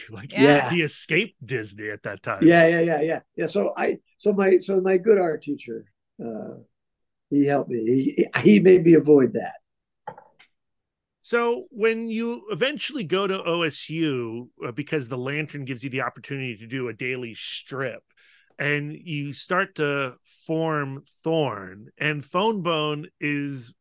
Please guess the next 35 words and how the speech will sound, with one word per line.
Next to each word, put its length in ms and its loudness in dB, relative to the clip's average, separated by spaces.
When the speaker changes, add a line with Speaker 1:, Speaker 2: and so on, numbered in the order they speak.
Speaker 1:
part 260 2
of 140 0
it. 200 -10
Like, 200 -4
it, 140 -18
it, 280 -8
what's 460 -8
so 260 -6
unique 640 -8
about 520 -2
your 280 -2
path 560 -4
is 180 -8
that 160 -6
Fone 440 -4
Bone 240 -2
has 240 -8
been 240 -4
there 160 -6
since 260 -14
practically 560 -6
the 120 -8
beginning. 800 -8
And 340 -4
when 160 0
it 60 -4
was 180 -4
time 280 -4
to 80 -4
do 200 -2
a 40 2
daily 340 -4
strip, 380 -10
Fone 320 -2
Bone 340 -2